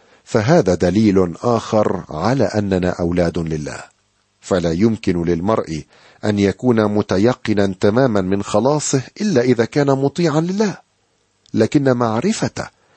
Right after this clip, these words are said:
أنك مخلص تختلف عن الضمان الأبدي للمؤمن، رغم أنهما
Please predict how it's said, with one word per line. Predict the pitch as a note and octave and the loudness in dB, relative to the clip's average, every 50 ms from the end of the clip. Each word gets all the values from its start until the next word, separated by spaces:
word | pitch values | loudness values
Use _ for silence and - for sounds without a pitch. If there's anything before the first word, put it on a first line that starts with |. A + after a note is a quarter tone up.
| _ _ _ - | _ _ _ -4
أنك | A2 A2+ A2 A2 - - | -2 0 0 -2 0 0
مخلص | A2 G#2 G2+ G#2 G2+ - - - F3+ F#3 F3 A#2 F#2 E2 - - - G#2+ B2 C#3+ D#3+ D#3+ - _ _ _ _ _ _ _ _ | 0 0 0 -2 -4 -2 0 0 0 0 0 0 -2 -2 -2 -2 -2 -2 0 0 -4 -6 -8 _ _ _ _ _ _ _ _
تختلف | D#3 D3 - - - - G#3+ A3 A3 F3+ - - | -2 -2 -2 -4 0 2 2 2 2 0 0 0
عن | C3 A2+ G#2+ A#2+ B2 | 0 2 2 2 2
الضمان | B2 A#2 G#2 G2+ A2+ A2 A#2 D3+ F3 F#3 E3+ | 2 0 0 0 -2 0 0 0 0 2 2
الأبدي | C3 G2+ F#2 - F#2+ F#2 F#2+ F#2+ F2 F#2+ F#2 F#2 F2+ F#2+ | 2 0 0 -2 -4 -2 -2 0 0 0 0 0 0 2
للمؤمن، | G2+ B2 D3 E3 G3+ G3+ - F#2 D#2+ - - - - _ _ _ _ _ _ _ _ _ _ _ - | 2 0 0 0 -4 -6 -6 -8 -12 -12 -12 -16 -20 _ _ _ _ _ _ _ _ _ _ _ 0
رغم | E3+ F#3+ C3 F#2 F2+ | 0 0 2 0 -2
أنهما | - G2 F#2+ F2+ E2+ F2 F#2+ G#2+ A#2 A2+ F#2+ F2 | -2 -2 -2 -2 -2 0 0 0 0 0 0 -2